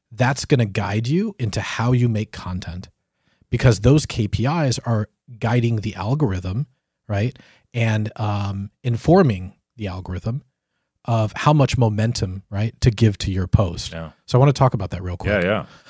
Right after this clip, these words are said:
Speaker 1: So I think, you know, like, some people that join Instagram do it for vanity, uh, either professionally or personally, and they're looking for followers. There's ways to go about doing that,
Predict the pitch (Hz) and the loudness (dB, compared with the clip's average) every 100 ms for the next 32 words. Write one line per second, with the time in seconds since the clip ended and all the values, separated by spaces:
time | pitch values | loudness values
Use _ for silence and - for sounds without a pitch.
0 | - - 139 180 180 143 131 - 139 127 | -2 6 8 10 10 8 8 4 2 2
1 | - _ _ _ _ _ _ _ _ - | -2 _ _ _ _ _ _ _ _ -4
2 | - 185 214 - 147 - 135 131 131 131 | 4 6 6 4 4 6 6 6 4 0
3 | _ 139 120 120 123 123 123 120 117 120 | _ -2 -2 0 2 6 8 8 4 0
4 | - 123 - 101 98 92 110 123 _ _ | 0 0 0 -2 -2 -2 -4 -6 _ _
5 | _ _ _ _ _ _ _ 123 104 131 | _ _ _ _ _ _ _ -12 6 8
6 | 135 127 - 127 107 101 95 95 127 - | 8 4 2 2 4 2 0 -4 -6 -8
7 | _ _ _ _ _ _ _ _ - 113 | _ _ _ _ _ _ _ _ -2 0
8 | 104 120 117 - - 120 - 139 135 135 | 2 2 6 6 6 2 2 2 2 2
9 | - - 98 95 - _ _ _ _ _ | 2 0 -4 -4 -6 _ _ _ _ _
10 | _ _ 135 131 123 123 135 147 131 143 | _ _ 6 8 8 8 6 2 0 -2
11 | - 110 104 101 147 - - - _ _ | 2 2 2 -2 -4 -6 -10 -18 _ _
12 | _ _ _ 117 120 107 107 110 120 - | _ _ _ 2 2 2 0 2 2 2
13 | 110 110 104 95 101 101 90 117 226 127 | 0 2 2 0 -4 -4 0 4 4 2
14 | 87 87 151 | -2 -8 -8